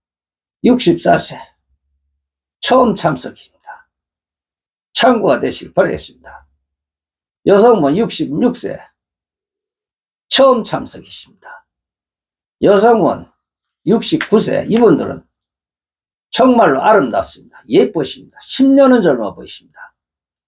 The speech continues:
참석이십니다. 여성분 오십팔 세입니다.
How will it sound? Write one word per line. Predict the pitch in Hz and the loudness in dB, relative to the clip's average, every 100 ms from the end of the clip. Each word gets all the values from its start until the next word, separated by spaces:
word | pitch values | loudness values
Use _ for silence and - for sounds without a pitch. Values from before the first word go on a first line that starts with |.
| _ _ _ _ _ | _ _ _ _ _
참석이십니다. | - 185 190 226 247 156 - - - 185 | -2 2 2 2 0 0 -6 -16 -8 0
여성분 | 240 190 156 113 - - _ _ _ _ _ _ _ _ - | 2 2 -2 -4 -14 -20 _ _ _ _ _ _ _ _ -2
오십팔 | 196 254 247 - - | 2 2 0 -6 -6
세입니다. | 151 - - - - - | -8 -12 -16 -18 -20 -20